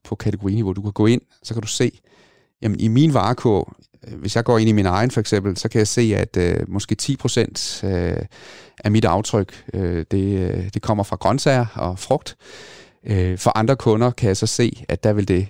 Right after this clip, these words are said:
måske gennemsnitligt kun være fem procent af aftrykket, der kom fra den kategori. Så på den måde får jeg jo også et indblik i, jamen, hvordan ser min, øh, hvordan ser min kurv egentlig ud i forhold til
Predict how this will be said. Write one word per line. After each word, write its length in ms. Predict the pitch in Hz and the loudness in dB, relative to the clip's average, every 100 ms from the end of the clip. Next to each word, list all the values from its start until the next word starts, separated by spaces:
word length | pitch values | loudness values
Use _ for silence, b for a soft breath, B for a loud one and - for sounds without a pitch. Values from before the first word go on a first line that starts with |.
| - | -6
måske 200 | 101 - | -8 -4
gennemsnitligt 380 | 104 107 110 98 | -2 0 0 -2
kun 180 | 113 113 | -2 0
være 120 | 113 | 0
fem 160 | 165 | 0
procent 460 | - 107 80 - - | -2 -4 -6 -6 -10
af 80 | - | -6
aftrykket, 480 | 80 87 - 90 104 | -6 -6 -6 -8 -6
der 60 | |
kom 220 | - - - | -8 -8 -8
fra 120 | 104 | -6
den 140 | 90 | -6
kategori. 480 | - - 113 92 - B B B B B | -6 -10 -8 -10 -10 B B B B B
Så 100 | 117 | 0
på 40 | |
den 120 | 143 | 2
måde 160 | 143 143 | 4 4
får 180 | 143 127 | 4 4
jeg 60 | |
jo 60 | 101 | 4
også 140 | 123 | 2
et 80 | 135 - | 0 2
indblik 380 | 120 131 120 110 | 2 4 2 4
i, 300 | 107 107 - | 2 0 -2
jamen, 400 | 110 104 104 98 98 - - | 0 2 2 0 -4 -14 -4
hvordan 260 | 117 120 | 2 2
ser 180 | 120 - | 2 2
min, 380 | 120 123 120 113 | 2 4 2 2
øh, 340 | 101 92 92 104 | 2 0 -2 -2
hvordan 220 | 107 127 | 2 2
ser 100 | 147 | 4
min 200 | 135 135 | 2 0
kurv 260 | - 135 117 | 2 0 2
egentlig 260 | 127 117 | 2 0
ud 80 | 113 | -4
i 60 | - | -8
forhold 300 | - 104 110 | -8 -4 -4
til 240 | - 104 | 0 0